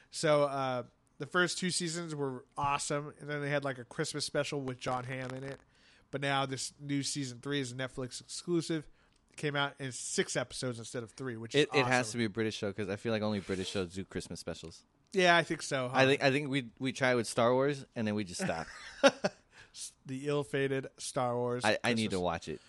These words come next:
Speaker 1: I had a copy on one of my hard drives. If you still have that hard drive of mine, you probably still have it on there.
Speaker 2: Okay.
Speaker 1: It's on one of 'em. Um,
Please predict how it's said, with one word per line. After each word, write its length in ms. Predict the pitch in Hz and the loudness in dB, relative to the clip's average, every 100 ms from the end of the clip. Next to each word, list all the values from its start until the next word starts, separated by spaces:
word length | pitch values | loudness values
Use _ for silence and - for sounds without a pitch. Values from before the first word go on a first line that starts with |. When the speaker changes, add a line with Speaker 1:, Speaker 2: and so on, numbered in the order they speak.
| - - - - - | -20 -20 -20 -20 -2
Speaker 1:
I 100 | 156 | 2
had 240 | 147 202 | 6 6
a 80 | 269 | 6
copy 520 | - 165 180 156 147 | 4 2 2 0 0
on 200 | 143 139 | 0 0
one 100 | 139 | 0
of 60 | 143 | -2
my 100 | 131 | -2
hard 280 | 135 147 147 | 2 2 0
drives. 680 | 131 113 110 110 117 - - | -4 -4 -6 -10 -12 -14 -16
If 100 | - 143 | -10 -8
you 40 | |
still 180 | - 175 | 0 4
have 120 | 165 | 4
that 120 | 147 139 | 4 4
hard 220 | 156 151 | 4 4
drive 220 | 131 120 | 0 -2
of 80 | 117 | -6
mine, 260 | 117 120 127 | -8 -8 -6
you 140 | 139 | -2
probably 340 | 135 139 127 127 | 2 2 0 -4
still 240 | - 135 | -2 -2
have 220 | 139 131 | 0 -2
it 80 | 117 | -4
on 240 | 120 131 120 | -4 -6 -6
there. 280 | 110 107 - _ 156 | -12 -16 -20 _ -4
Speaker 2:
Okay. 120 | 143 | 0
Speaker 1:
It's 100 | 120 | 4
on 220 | 160 147 | 4 4
one 160 | 135 139 | 0 -2
of 80 | |
'em. 440 | 117 107 104 - 143 | -6 -12 -20 -14 -10
Um, 220 | 139 | -8